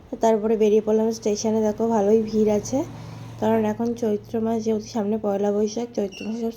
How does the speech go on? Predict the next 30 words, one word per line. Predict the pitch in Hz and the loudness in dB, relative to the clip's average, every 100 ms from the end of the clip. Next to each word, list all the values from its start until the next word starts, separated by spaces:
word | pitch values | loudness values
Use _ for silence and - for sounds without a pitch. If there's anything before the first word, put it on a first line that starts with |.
| - | -2
সেল | 196 202 | 0 0
দিচ্ছে | 208 - 240 | -2 -4 -8
সব | 233 185 | -4 -2
দোকানেই। | 202 208 208 277 415 - - - - - - - | -2 0 2 2 0 -8 -20 -20 -20 -20 -20 -6
তারপর | 226 220 233 233 | -4 -2 0 4
বেরিয়ে | 220 208 214 208 | 4 4 2 2
পড়লাম | 214 214 214 | 0 2 0
আমি, | 208 208 208 | -2 -2 -4
তোমার | 196 196 | -4 -6
দাদাভাই | 185 190 214 214 | -6 -4 -2 -2
আর | 208 | -2
পাপান। | 202 233 302 415 - - - - _ - | -4 -2 -2 -2 -10 -20 -20 -20 _ -8
পাপান | 214 214 208 196 | -4 -2 -2 -4
দেখো, | 196 254 | -4 -4
পাপানকে | 254 208 208 208 226 208 | -4 -4 -4 -4 -4 -2
মাথায় | 208 214 | -2 -4
একটা | 226 220 | -4 -6
তোয়ালে | 208 202 214 | -4 -2 -2
দিয়ে | 208 214 | 0 -2
দিয়েছিলাম, | 214 214 233 240 220 | -2 -4 -6 -4 -2
কারণ | 208 220 | -2 0
বাইরে | 202 190 202 | -2 -4 -4
আজকে | 208 - - | -6 -10 -10
ঠান্ডা | 202 196 220 | -8 -4 -2
ঠান্ডা | 220 220 | -2 -2
ওয়েদার | 208 220 220 | 0 -2 -4
ছিল, | 220 262 - - - - _ _ - _ _ - 220 | -6 -6 -8 -20 -20 -20 _ _ -20 _ _ -10 0
যেহেতু | 220 226 240 233 | 2 2 -2 -6
সকালবেলা | 214 202 208 226 | -2 0 2 2
বৃষ্টি | 202 196 - | 0 -6 -6